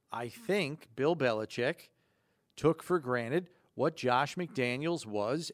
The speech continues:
as an offensive play caller and play designer. And he thought that he could just simply replace him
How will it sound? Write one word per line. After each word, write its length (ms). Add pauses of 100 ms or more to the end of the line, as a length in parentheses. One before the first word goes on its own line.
as 300
an 80
offensive 640
play 240
caller 360
and 100
play 220
designer. 540 (880)
And 380
he 260
thought 500
that 420 (1120)
he 160
could 180
just 320
simply 340
replace 500
him 260